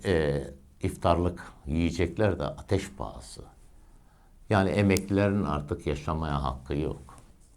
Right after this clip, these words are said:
Değerli emekli kardeşim, sakın ve sakın zübük siyasetçilere itibar etme.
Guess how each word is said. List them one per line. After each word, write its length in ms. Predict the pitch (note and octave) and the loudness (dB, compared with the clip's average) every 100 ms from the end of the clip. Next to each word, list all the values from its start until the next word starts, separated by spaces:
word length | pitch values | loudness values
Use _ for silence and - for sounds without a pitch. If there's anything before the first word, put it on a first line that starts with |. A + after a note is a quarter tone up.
| _ - - - - - - | _ -20 -20 -20 -20 -8 6
Değerli 320 | G#2 C3+ D3 | 10 12 12
emekli 400 | D3+ E3 D3 A#2 | 10 10 8 4
kardeşim, 500 | - C#2+ - - - - - - _ _ _ - - - - - - - - - - - - - - - - _ _ _ - - - - - | 4 0 0 -4 -8 -14 -20 -20 _ _ _ -20 -20 -20 -18 -12 -12 -14 -20 -20 -20 -20 -20 -20 -20 -20 -20 _ _ _ -20 -16 -10 -8 -10
sakın 480 | - G#2 G2+ D3 | 0 2 8 8
ve 100 | B2+ | 8
sakın 460 | G2 F2+ D#2 - B1 - - _ - _ - | 6 4 0 -2 -6 -10 -20 _ -20 _ -12
zübük 420 | E2+ E2 G2 C#3+ C#3+ | -2 4 8 8 8
siyasetçilere 920 | A2 G#2 F2+ G#2+ F#2 - G#2 B2+ E3 | 6 6 6 2 0 2 2 4 4
itibar 440 | F#2+ - C#2+ E2 | 2 2 2 4
etme. 360 | D#2 D2+ - | 2 0 -8